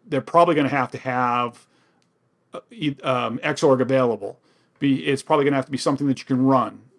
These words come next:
because it's not gonna be, it's not gonna have all that functionality. If you think about how long Wayland's been around and where it's at now, granted,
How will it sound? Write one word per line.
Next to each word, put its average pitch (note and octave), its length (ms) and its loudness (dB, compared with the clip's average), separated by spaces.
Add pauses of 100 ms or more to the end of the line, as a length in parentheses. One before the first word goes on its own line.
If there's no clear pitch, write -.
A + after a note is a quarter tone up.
because C3+ 300 -2
it's B2+ 140 -6
not C#3 340 0
gonna C3 160 -2
be, A#2+ 560 -4
it's - 180 -10
not C#3 140 0
gonna C#3 100 -4
have C3 160 -2
all B2+ 180 4
that A#2+ 140 -2
functionality. B2 380 -4
If G#2+ 60 -10
you A2 80 -10
think - 140 -6
about C3 200 0
how C3+ 100 2
long B2+ 260 0
Wayland's C3+ 380 0
been A#2+ 140 -6
around A#2 420 -4 (120)
and B2 320 -8 (420)
where C#3 240 4
it's B2 140 -2
at B2+ 260 0
now, B2+ 160 -6
granted, C3 580 -2